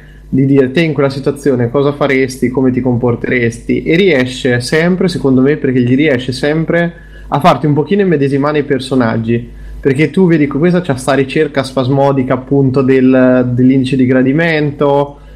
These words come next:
e di ste cose, che, che sono cose, come dicevi te Bruno, che uno ci capita, e a, a un certo punto io ho anche cominciato a dire: "Ma lo sai che se fu-", tutto all'inizio dici: "Ma sai che la società tutto sommato se funzionasse in questa maniera,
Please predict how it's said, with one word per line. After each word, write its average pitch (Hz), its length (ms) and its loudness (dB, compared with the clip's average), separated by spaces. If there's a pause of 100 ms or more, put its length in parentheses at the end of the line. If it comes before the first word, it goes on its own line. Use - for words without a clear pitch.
(120)
e 127 60 2
di 131 60 4
ste 131 180 0
cose, 131 480 2
che, 165 380 -4
che 156 100 -4
sono 185 140 0
cose, 165 180 0
come 143 140 2
dicevi 131 240 0
te 143 160 0
Bruno, 131 340 2
che - 60 0
uno 180 240 4
ci - 180 -4
capita, 131 600 0
e 117 100 -2
a, 143 60 0
a 180 220 0
un 214 60 2
certo 302 200 0
punto 156 200 2
io 175 120 2
ho 147 40 2
anche 143 200 0
cominciato 156 420 -2
a 143 40 0
dire: 135 120 2
"Ma 139 120 0
lo 175 80 2
sai 220 180 0
che 160 100 -2
se 139 160 -4
fu-", - 240 -2
tutto 185 240 0
all'inizio 254 360 2
dici: 143 260 0
"Ma 139 80 -2
sai 254 140 -2
che - 60 -2
la 339 60 2
società 143 580 0
tutto 143 260 -2
sommato 151 500 0
se 131 100 -4
funzionasse 147 640 0
in 131 100 0
questa 143 280 0
maniera, 185 580 2